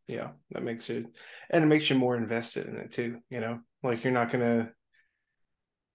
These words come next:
that's not the kind of thing that you're just gonna be throwing random lists around.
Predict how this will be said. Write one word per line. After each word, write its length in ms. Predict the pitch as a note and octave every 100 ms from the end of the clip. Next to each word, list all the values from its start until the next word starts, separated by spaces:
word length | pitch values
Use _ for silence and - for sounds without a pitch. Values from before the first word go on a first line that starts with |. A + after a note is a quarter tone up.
| -
that's 160 | C#3 D3
not 140 | C#3+
the 80 | C#3
kind 180 | C3+ B2
of 100 | A#2
thing 500 | B2+ A#2+ A#2+ A#2+ -
that 140 | - C3
you're 180 | B2+ A#2+
just 160 | -
gonna 160 | A#2+ A#2
be 420 | A#2 A#2 A#2 A2+
throwing 560 | - C#3 A#2+ A2+ B2+ B2
random 360 | A#2+ A#2 G#2+
lists 340 | G#2+ A2+ - A2+
around. 440 | A2+ A2 A#2